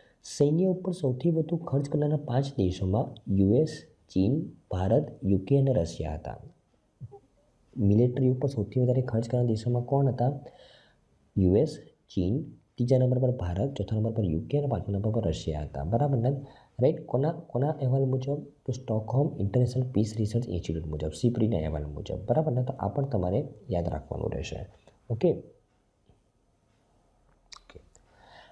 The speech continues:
આપણે બીજી ન્યૂઝ છે ફ્રેન્ડ્સ કે હમણાં recently Ministry of Rural Development અને વેદિસ ફાઉન્ડેશન, આ બંને જણાએ એક એમ ઓ યુ સાઇન કર્યો છે. અને આ એમ ઓ યુ શાના માટે સાઇન કર્યો છે એના વિશે આપણે જોઈએ. હવે આ ન્યૂઝને સમજતા પહેલાં,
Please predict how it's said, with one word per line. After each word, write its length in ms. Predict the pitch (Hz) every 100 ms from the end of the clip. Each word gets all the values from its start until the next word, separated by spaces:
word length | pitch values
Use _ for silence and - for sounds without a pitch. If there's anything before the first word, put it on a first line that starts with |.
| - -
આપણે 220 | 156 185
બીજી 240 | 131 175
ન્યૂઝ 180 | 170 170
છે 160 | - 165
ફ્રેન્ડ્સ 480 | 92 117 151 - _
કે 100 | - -
હમણાં 180 | 135 156
recently 560 | 135 170 147 92 123 - - _ _ _ -
Ministry 360 | 113 147 170 180
of 60 | 160
Rural 260 | 135 143
Development 560 | 156 151 147 160 170 170 - _ _ _ _ _ -
અને 320 | 131 160 - -
વેદિસ 580 | 123 123 120 - 185 - -
ફાઉન્ડેશન, 540 | 117 113 113 87 127 - - _ 151
આ 40 |
બંને 280 | 139 139 165
જણાએ 280 | 165 170 170
એક 260 | 160 160 -
એમ 180 | 107 113
ઓ 40 | 139
યુ 140 | 151
સાઇન 280 | - 87 85
કર્યો 340 | 82 80 82
છે. 200 | - 165 - - _ _ - _ _ _ 117
અને 380 | 123 131 127 135
આ 140 | - 131
એમ 160 | 110
ઓ 40 | 143
યુ 60 |
શાના 260 | 139 139 147
માટે 180 | 143 143
સાઇન 300 | 117 120 120
કર્યો 200 | 127 127
છે 160 | -
એના 240 | 143 107 87
વિશે 260 | 82 82
આપણે 240 | 78 80 78
જોઈએ. 260 | 78 76
હવે 540 | - - _ - 139 139
આ 160 | 156
ન્યૂઝને 300 | 196 170 185
સમજતા 440 | 175 147 147 - 160
પહેલાં, 380 | 170 107 107